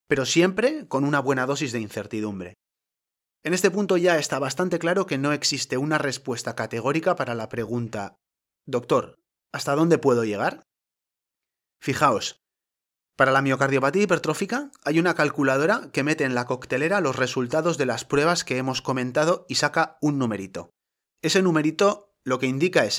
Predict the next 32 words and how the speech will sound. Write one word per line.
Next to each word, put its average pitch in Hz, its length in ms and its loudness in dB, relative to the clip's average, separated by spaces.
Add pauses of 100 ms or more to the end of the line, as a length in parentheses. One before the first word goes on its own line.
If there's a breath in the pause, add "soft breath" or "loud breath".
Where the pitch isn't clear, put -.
simplemente 170 800 0 (360)
las 131 200 -2
posibilidades 143 1040 2
que 127 140 -2
tienes 175 500 -2
de 131 140 0
morir 123 400 0
súbitamente 175 760 2
durante 123 340 -2
los 117 140 -4
próximos 156 580 -2
cinco 107 460 -6
años. 73 400 -12 (880)
Esta 196 200 0
calculadora 170 580 2
no 165 240 2
está 139 220 0
validada 127 420 2
en 110 80 -4
deportistas 113 580 -4
de 123 140 0
élite 123 300 -2
o - 20 -2
de 107 140 -4
competición, 113 720 -4
algo 143 260 2
que 123 100 -2
de 123 120 -2
hecho 151 160 -2
es 127 100 -6
bastante 135 640 -2
impreciso 131 720 -2